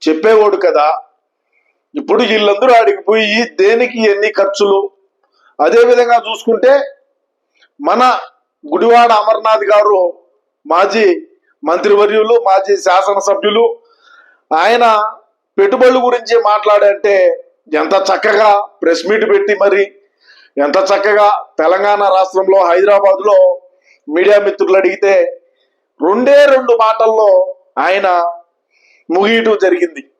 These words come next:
ఏ విధంగా ముగించినాడు, ఏంది కథ, ఏంది మెహర్బానీ కరకాణి అంటే కోడిగుడ్డు కానించి మొదలు పెట్టాడు. కోడి, కోడిగుడ్డు, దాన్ని మళ్ళా పొలగటము, అది పెళ్ళవటము, ఈ విధంగా రెండు మూడు మాటల్లోనే అన్న,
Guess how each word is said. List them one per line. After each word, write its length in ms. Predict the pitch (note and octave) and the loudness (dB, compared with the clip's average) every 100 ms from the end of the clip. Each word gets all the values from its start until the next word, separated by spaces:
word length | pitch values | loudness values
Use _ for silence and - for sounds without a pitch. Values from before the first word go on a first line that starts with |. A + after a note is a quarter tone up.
| D3+ E3 | -2 2
ఏ 80 | G#3+ | 4
విధంగా 380 | A#3 A#3 A3+ A3 | 2 2 0 -2
ముగించినాడు, 600 | G#3 A3+ G#3 G#3+ G#3+ A3 | -4 -4 -2 0 0 0
ఏంది 300 | F#3+ G#3+ G#3+ | 0 -2 0
కథ, 320 | G3+ G3+ G#3 | 0 0 0
ఏంది 280 | G3 G3+ G3 | 0 -2 -2
మెహర్బానీ 580 | F#3 F#3+ F#3+ F#3+ F#3+ F#3 | -2 -2 -2 -2 -4 -4
కరకాణి 520 | F3+ F3+ F#3 F3+ F3+ | -2 -2 -2 -2 -2
అంటే 360 | E3 A3 B3 - - _ _ _ _ _ _ - _ _ _ _ - | -2 2 2 0 -6 _ _ _ _ _ _ -20 _ _ _ _ -2
కోడిగుడ్డు 480 | F3 A3+ - C4 C4 | 0 0 -2 -4 -2
కానించి 400 | A3 A3+ A#3 C4 | -2 -2 -2 -2
మొదలు 320 | A#3 A#3+ A#3 | 0 0 -2
పెట్టాడు. 380 | A#3 A#3 A3+ C4 | -2 -2 -2 -2
కోడి, 500 | - G#3 A3+ A#3 C#4 | 0 0 0 0 -2
కోడిగుడ్డు, 800 | G#3+ G3 - A3 A3+ C4 - G3+ | -2 0 -2 -4 -4 -2 -2 0
దాన్ని 220 | F#3+ F#3 | -2 -2
మళ్ళా 240 | F#3 F#3 | -2 -2
పొలగటము, 600 | F3+ E3+ G3 G3+ G#3 A3+ | 0 -2 0 0 0 0
అది 220 | B3 F3+ E3+ | 0 0 -2
పెళ్ళవటము, 840 | E3+ F#3 G3+ G3+ G3+ G#3 B3+ B3 _ _ _ _ _ _ _ | -2 0 2 0 -2 -2 -2 -2 _ _ _ _ _ _ _
ఈ 100 | A3 | -2
విధంగా 320 | B3+ C4 C4+ C#4 | 0 0 2 2
రెండు 260 | A#3 A#3 | 0 0
మూడు 240 | B3+ B3+ B3 | -2 -2 0
మాటల్లోనే 680 | A#3+ B3 B3+ B3 B3 A#3+ G#3+ A3 | 0 0 0 2 2 0 0 0
అన్న, 440 | A#3+ - G3+ A#3 | -2 -4 -2 0